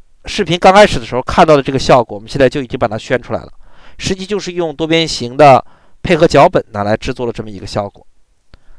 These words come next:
好，我们现在可以将渲染质量调高一点，我们大约将渲染的这个光线采样数给到五百，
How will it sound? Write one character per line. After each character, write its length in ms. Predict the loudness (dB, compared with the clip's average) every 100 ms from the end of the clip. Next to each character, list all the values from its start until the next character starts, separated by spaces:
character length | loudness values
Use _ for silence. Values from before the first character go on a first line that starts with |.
| -4
好， 240 | 4 4
我 80 | 2
们 80 | -2
现 120 | 4
在 80 | 4
可 100 | 4
以 100 | 2
将 360 | 6 6 6 0 -14
渲 180 | 0
染 120 | 2 2
质 120 | 2
量 140 | 2
调 180 | 2 2
高 220 | 4 4
一 40 | 2
点， 140 | -4 -12 -20 -20 -20 -10
我 80 |
们 100 | -2
大 180 | 4 6
约 160 | 6 4
将 280 | 4 4 4
渲 180 | 0
染 160 | 2 2
的 140 | 2 -2
这 140 | -4
个 380 | 0 4 4 2 -6 _
光 200 | -2 0
线 120 | 0
采 140 | 0
样 120 | 0 0
数 180 | -6
给 140 | -6 0
到 140 | 2
五 120 | 0
百， 160 | 0 -2